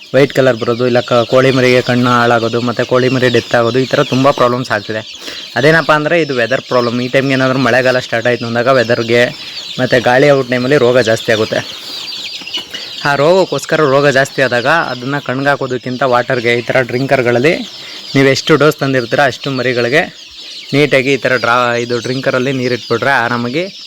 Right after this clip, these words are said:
ವ್ಯಾಕ್ಸಿನೇಷನ್ ಆದ್ಮೇಲೆ ಕುಡ್ಕೊಳ್ಳುತ್ತೆ. ನೀವು ಒಂದೂವರೆ ತಿಂಗಳು ಮರಿ ಆದ್ಮೇಲೆ ನೀವು ವ್ಯಾಕ್ಸಿನೇಷನ್ ಹಾಕಿದ್ರೂ ಆಗುತ್ತೆ, ಹಾಕ್ದೇ ಇದ್ರೂ ಆಗುತ್ತೆ, ತಲೆ ಕೆಡಿಸ್ಕೊಳ್ಳೋ ಅಗತ್ಯ ಇಲ್ಲ.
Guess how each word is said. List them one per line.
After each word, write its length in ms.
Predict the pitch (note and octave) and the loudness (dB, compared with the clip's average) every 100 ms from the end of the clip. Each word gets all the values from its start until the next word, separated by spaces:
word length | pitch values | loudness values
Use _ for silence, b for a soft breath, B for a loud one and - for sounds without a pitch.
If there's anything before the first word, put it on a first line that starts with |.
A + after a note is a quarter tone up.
| B B - | B B -2
ವ್ಯಾಕ್ಸಿನೇಷನ್ 560 | C3+ C3+ D3 C3+ - C3 | 0 0 0 0 0 0
ಆದ್ಮೇಲೆ 240 | A#2+ C#3+ | 0 0
ಕುಡ್ಕೊಳ್ಳುತ್ತೆ. 480 | C#3 A#2 - A2 A2+ | 0 0 2 2 2
ನೀವು 200 | C#3 B2+ | 2 4
ಒಂದೂವರೆ 340 | C3 C#3+ E3 D3+ | 4 4 4 2
ತಿಂಗಳು 240 | D3+ D#3 | 0 0
ಮರಿ 220 | C#3 C3+ | 2 4
ಆದ್ಮೇಲೆ 260 | C3+ C3+ D3 | 2 2 0
ನೀವು 120 | B2+ | 0
ವ್ಯಾಕ್ಸಿನೇಷನ್ 520 | B2 - D3 C3+ C#3+ | 0 -2 -4 -2 -2
ಹಾಕಿದ್ರೂ 360 | A#2+ B2+ C3+ C3 | -2 -2 0 0
ಆಗುತ್ತೆ, 260 | B2+ C3 | 0 0
ಹಾಕ್ದೇ 280 | C#3 A#2+ B2 | 0 0 -4
ಇದ್ರೂ 180 | A#2 A#2+ | -6 -2
ಆಗುತ್ತೆ, 300 | A#2+ A#2 D3+ | -2 -2 -8
ತಲೆ 220 | C3+ A#2 | -6 -6
ಕೆಡಿಸ್ಕೊಳ್ಳೋ 340 | A2 - B2 A2+ | -6 -6 -2 0
ಅಗತ್ಯ 340 | G#2+ A2+ B2 | -2 -4 -2
ಇಲ್ಲ. 180 | A2 | -2